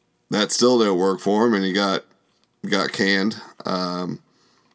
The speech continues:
so, now whether or not he's right, I'm not, I'm not convinced yet that we won't repeal and replace completely.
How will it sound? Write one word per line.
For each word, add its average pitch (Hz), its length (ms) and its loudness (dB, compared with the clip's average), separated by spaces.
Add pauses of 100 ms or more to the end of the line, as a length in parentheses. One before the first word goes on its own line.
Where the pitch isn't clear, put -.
(240)
so, 95 540 0 (1500)
now 95 160 -2
whether 98 140 2
or - 20 2
not 104 200 2
he's 98 120 -2
right, 110 600 2
I'm 95 180 -2
not, 98 400 0
I'm 98 160 0
not - 380 -4
convinced 98 520 0
yet 104 380 2
that 92 120 -2
we 92 140 0
won't 95 320 -2
repeal 95 500 0
and 90 100 -2
replace 87 360 -4
completely. 87 540 -4